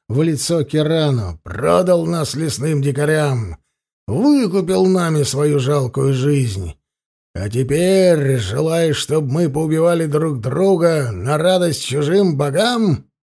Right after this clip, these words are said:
Охрана Учая мигом сомкнулась вокруг него, ощетинившись копьями. «Арии как один выхватили мечи!»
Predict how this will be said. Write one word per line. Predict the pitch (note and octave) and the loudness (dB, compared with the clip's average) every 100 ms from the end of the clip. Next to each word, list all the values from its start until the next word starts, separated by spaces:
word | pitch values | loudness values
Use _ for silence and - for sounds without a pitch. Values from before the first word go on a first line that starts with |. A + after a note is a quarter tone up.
| _ _ _ _ _ _ _ _ _ _ | _ _ _ _ _ _ _ _ _ _
Охрана | F#2+ - A2 A2+ A#2 B2 | -12 -8 -6 -4 -2 0
Учая | C#3+ - C#3+ D#3 D#3+ | -2 -2 -2 -2 0
мигом | D#3+ D#3+ E3 | 0 0 -2
сомкнулась | D3 F3+ F3 D3 C#3+ D3 D3 | -2 -2 -2 0 0 -2 -2
вокруг | D3 C#3+ C#3 | -4 -4 -4
него, | D#3+ D3+ A#2+ | -2 -2 -2
ощетинившись | B2 - C#3+ C3 A#2 A#2+ - B2 | -4 -4 -4 -2 -2 -2 -4 -8
копьями. | - A2 F#2+ F#2+ E2+ D#2+ D2+ _ _ _ _ - | -4 -6 -4 -6 -6 -8 -10 _ _ _ _ -4
«Арии | D3 E3 E3 E3 | -2 2 2 2
как | C#3+ D#3 | 0 -2
один | D#3 D#3 F3+ D#3+ | 0 2 2 2
выхватили | D3 F3 E3 D3+ D#3+ E3 | 2 0 0 -2 0 0
мечи!» | E3 C#3+ E3 C#3+ F2 | 0 0 0 0 -2